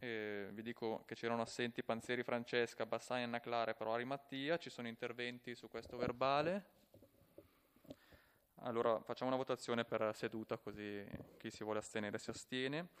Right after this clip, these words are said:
Metto in approvazione il verbale trentadue del trenta agosto. Contrari? Astenuti? Panzeri e Bassani. Favorevoli? Tutti gli altri.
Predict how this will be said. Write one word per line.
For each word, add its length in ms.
Metto 200
in 40
approvazione 440
il 40
verbale 220
trentadue 680
del 600
trenta 360
agosto. 560
Contrari? 720
Astenuti? 800
Panzeri 720
e 280
Bassani. 800
Favorevoli? 640
Tutti 280
gli 120
altri. 360